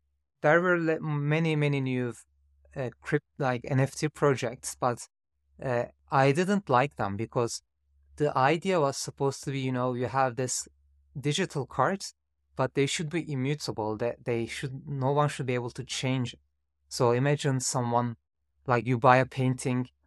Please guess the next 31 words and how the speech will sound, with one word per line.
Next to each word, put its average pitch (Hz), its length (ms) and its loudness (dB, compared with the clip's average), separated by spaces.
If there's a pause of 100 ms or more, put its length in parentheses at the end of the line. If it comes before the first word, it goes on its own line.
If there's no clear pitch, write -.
(120)
hang 123 240 0
it 127 140 -2
on 120 140 0
your 117 160 2
wall, 120 260 2
and 123 140 2
someone 123 320 0
just - 260 -4
barges 117 380 2
into, 120 320 -8
barges 117 480 -2
into 117 240 -4
your 113 320 0 (220)
home 131 360 -2
and 113 200 -4
then 113 200 -4 (580)
smears 135 520 4
over 117 220 2
that 110 180 -2
painting. 143 460 0
So 120 260 -2 (360)
we 131 100 2
wouldn't 143 280 4
accept - 360 -4
that, 117 180 -4
but 123 200 0
we 123 160 -2
accept - 520 -4 (480)
the, 131 500 0 (600)
the, 139 200 2 (420)
uh, 123 360 -4